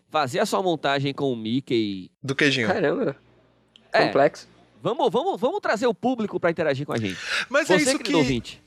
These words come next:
Speaker 2: é esse tipo de coisa que me deixa muito feliz, porra. O Mickey do queijinho.
Speaker 1: Então.
Speaker 2: O Mickey do queijinho, em mil novecentos e vinte, eu acho, não era nada. Era o Mickey do queijinho metendo a piroquinha no, no queijinho.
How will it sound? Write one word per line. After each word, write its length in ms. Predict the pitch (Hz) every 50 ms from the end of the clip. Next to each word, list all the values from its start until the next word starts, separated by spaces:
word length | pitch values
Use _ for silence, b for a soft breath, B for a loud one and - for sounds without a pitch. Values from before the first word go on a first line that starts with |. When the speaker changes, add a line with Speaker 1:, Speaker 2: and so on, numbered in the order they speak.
| _ _ -
Speaker 2:
é 220 | - 233 180 233
esse 140 | 254 - -
tipo 200 | - 254 - -
de 60 | 247
coisa 320 | - - - 214 226 240 240
que 120 | - 254
me 120 | 233 233 226
deixa 280 | 214 233 220 - 240
muito 220 | 214 196 208 208 -
feliz, 360 | - 247 220 185 185 202 196
porra. 400 | - - 156 143 131 123 117 120 123
O 120 | - 185
Mickey 280 | 196 196 226 - - 247
do 120 | 214 233
queijinho. 520 | - 247 220 185 147 139 143 147 151 165 185
Speaker 1:
Então. 320 | 214 - - - 139 98 104 - _
Speaker 2:
O 100 | _ 143
Mickey 240 | 156 170 208 - 254
do 100 | 214 226
queijinho, 580 | - 233 202 175 147 143 139 131 127 123 131 - - -
em 100 | 156 160
mil 100 | 165 175
novecentos 340 | 190 190 - - 180 165 160
e 120 | 175 175 175 - _ _ _ _ _ _
vinte, 380 | - 123 117 123 135 143 139 -
eu 80 | 120 110
acho, 360 | 101 101 104 - - 117 117 - _ _ _ _ _ _ _ _ _ _ _ _
não 100 | - 277
era 160 | 349 359 349 302
nada. 500 | 202 165 156 160 160 143 127 127 - - _ _ _ -
Era 200 | 147 165 208 247
o 60 | 240
Mickey 240 | 208 214 233 - 262
do 100 | 208 240
queijinho 460 | - - 220 196 175 170 175 185 202 214
metendo 300 | 208 202 190 - 196 202
a 40 | 196
piroquinha 420 | - 208 196 185 185 - 196 180
no, 220 | 180 185 180 175 175
no 160 | 175 170 170
queijinho. 480 | - 196 156 127 117 127 135 143 165